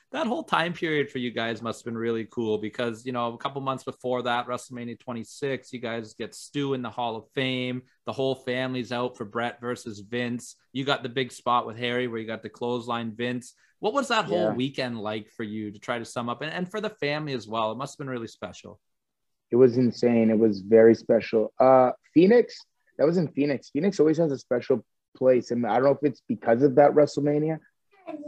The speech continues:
Speaker 2: but I, like, I love wrestling in Phoenix. I love being in Phoenix. Um,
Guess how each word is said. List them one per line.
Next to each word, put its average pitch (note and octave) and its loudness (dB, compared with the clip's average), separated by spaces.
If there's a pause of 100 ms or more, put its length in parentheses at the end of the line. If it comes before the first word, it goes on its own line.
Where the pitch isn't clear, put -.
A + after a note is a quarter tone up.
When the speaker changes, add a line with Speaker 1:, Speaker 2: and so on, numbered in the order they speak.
(560)
Speaker 2:
but C#3 8
I, C#3 4
like, C3+ 2
I D3+ 4
love C3+ 2
wrestling C3 -6
in C#3 -8
Phoenix. C#3+ -4
I A#2+ 4
love A#2+ 2
being B2 2
in C3 0
Phoenix. C#3 0 (180)
Um, G#2+ 4